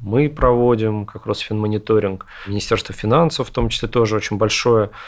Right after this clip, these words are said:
внимание уделяет финансовой гигиене и финансовой грамотности. Открытые уроки, м, здесь можно сказать то, что проводим мы непосредственно.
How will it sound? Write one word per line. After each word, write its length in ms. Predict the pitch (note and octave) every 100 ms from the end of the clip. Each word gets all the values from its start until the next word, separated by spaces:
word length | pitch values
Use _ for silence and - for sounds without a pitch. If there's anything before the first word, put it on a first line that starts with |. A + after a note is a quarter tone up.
| - -
внимание 520 | A2 A#2 A2+ G#2+ G#2
уделяет 540 | G2+ G#2+ G#2+ G2 F#2+
финансовой 460 | - G#2 G2 - G#2
гигиене 500 | G#2 A2 G#2+ G#2 G2
и 40 |
финансовой 500 | - G#2 G2 - G#2+
грамотности. 680 | G#2 G#2 F#2+ - A2+ - C#3 - - -
Открытые 440 | - - G#3 F3
уроки, 340 | C3+ F#3+ G3 D#3
м, 920 | C3+ A2+ - - - - - - -
здесь 240 | A2+ A#2 -
можно 240 | A#2 A2
сказать 400 | - - A2 G#2+
то, 120 | C3
что 180 | A#2+ -
проводим 400 | - G#2+ A2 G#2+
мы 140 | A2+ A#2+
непосредственно. 880 | F#2+ - - D3+ G3 - D#3+ C#3+